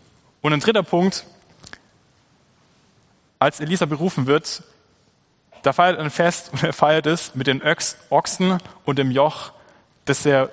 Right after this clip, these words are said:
vorher zur Arbeit benutzt hat. Er schlachtet die zwei Ochsen und macht mit dem Joch ein Feuer, um diese zu braten.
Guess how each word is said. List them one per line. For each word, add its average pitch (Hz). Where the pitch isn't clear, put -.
vorher 160
zur -
Arbeit 131
benutzt 107
hat. 104
Er 127
schlachtet 196
die 180
zwei 151
Ochsen 165
und 147
macht 151
mit 139
dem 123
Joch 143
ein 135
Feuer, 131
um 117
diese 110
zu 107
braten. 104